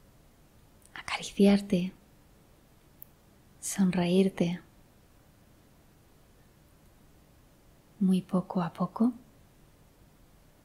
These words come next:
ve reincorporándote y predisponte para volver a la rutina,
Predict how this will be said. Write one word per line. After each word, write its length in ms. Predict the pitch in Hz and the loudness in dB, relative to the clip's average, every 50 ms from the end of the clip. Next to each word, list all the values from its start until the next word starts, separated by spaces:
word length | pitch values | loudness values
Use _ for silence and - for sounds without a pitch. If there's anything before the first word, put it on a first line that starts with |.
| _ _ - - - - - - | _ _ -20 -20 -20 -20 -8 0
ve 160 | 214 208 202 196 | 2 4 4 6
reincorporándote 1120 | 190 185 185 180 - 185 180 - - 190 190 196 196 202 202 190 190 202 - 175 175 175 - - - - - - - - - - _ - - _ _ _ _ _ _ _ _ _ _ _ _ _ - - | 4 4 2 2 2 0 0 2 4 4 6 8 10 10 8 8 6 4 0 0 0 -2 -6 -12 -20 -20 -20 -20 -20 -20 -20 -20 _ -20 -20 _ _ _ _ _ _ _ _ _ _ _ _ _ -8 -4
y 80 | 220 | -2
predisponte 800 | 202 202 202 202 190 180 175 - - - 190 185 185 180 185 190 | 2 4 4 6 4 4 2 -2 -4 -2 0 2 2 4 4 2
para 480 | 196 - 190 185 170 165 165 170 185 - | 4 2 2 0 0 -4 -4 -6 -6 0
volver 460 | - 190 190 190 220 240 247 240 - - - - - - - - _ _ - - _ - | 2 4 4 6 4 4 2 2 -2 -6 -20 -20 -20 -20 -20 -20 _ _ -20 -20 _ -4
a 80 | - 190 | 0 2
la 140 | 185 185 185 | 2 2 2
rutina, 580 | 185 185 180 - 196 190 190 190 185 190 196 | 2 2 4 6 6 6 6 4 2 0 -4